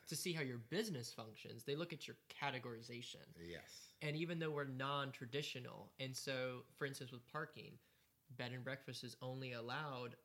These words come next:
Speaker 1: at one parking space per guest room, and then two for the live-in manager. And I'm like, "Well, wait a second. I'm gonna have potentially thirty guests in this
Speaker 2: Yeah.
Speaker 1: property.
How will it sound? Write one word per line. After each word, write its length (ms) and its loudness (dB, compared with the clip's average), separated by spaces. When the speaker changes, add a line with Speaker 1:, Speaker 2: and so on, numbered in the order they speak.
Speaker 1:
at 140 -4
one 260 0
parking 320 -4
space 340 -6
per 160 0
guest 360 0
room, 500 0
and 140 0
then 120 -2
two 340 2
for 200 -2
the 100 0
live-in 580 0
manager. 600 -2
And 160 4
I'm 140 4
like, 260 0
"Well, 160 0
wait 180 2
a 40 0
second. 540 -4
I'm 320 0
gonna 220 2
have 460 -2
potentially 420 0
thirty 420 2
guests 460 -2
in 100 -2
this 120 -2
Speaker 2:
Yeah. 80 -14
Speaker 1:
property. 360 0